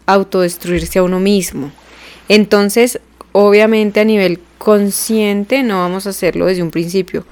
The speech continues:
Puede que con el tiempo sí, hay personas que ya después a nivel consciente eligen, eh, por cuenta propia autodestruirse.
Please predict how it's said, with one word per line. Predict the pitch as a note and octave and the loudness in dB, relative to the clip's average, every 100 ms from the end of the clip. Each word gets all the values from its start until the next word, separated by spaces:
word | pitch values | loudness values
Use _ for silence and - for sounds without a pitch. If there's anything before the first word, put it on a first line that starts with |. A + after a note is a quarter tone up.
| - - - - | -20 -20 -20 0
Puede | G#3+ A3 | 2 4
que | C#4 | 2
con | C#4+ C4+ | 2 4
el | C4 | 4
tiempo | B3+ B3+ B3 C#4+ | 2 2 2 -2
sí, | - A#3 A#3 D4 | -2 -4 -4 -6
hay | G#3+ F3+ | -8 -8
personas | F3+ F3 F#3+ G3 | -8 -6 -6 -6
que | - G3 | -4 -2
ya | E3+ D#3+ | 0 -2
después | E3 - F#3 | -4 -6 -4
a | G3+ | -2
nivel | G3 E3 | -2 -4
consciente | - E3+ E3+ F#3+ F3+ F3 G3+ - | -4 -6 -4 -2 -4 -2 -4 0
eligen, | G3 F#3 F#3 A#3+ B3+ D4 A4 _ _ _ _ - - - - | 2 2 2 0 0 0 -2 _ _ _ _ -20 -20 -20 0
eh, | G3+ G3+ F#3 F3 | 4 4 4 0
por | F#3+ F3+ | -2 -2
cuenta | - F#3+ F3+ G3+ | 0 0 0 -2
propia | A#3 A3 A#3+ B3 - | 2 0 2 0 0
autodestruirse. | G3 F#3+ F#3 E3 - - E3+ E3 E3+ - | -2 -2 0 -2 -2 -6 -6 -6 -6 -14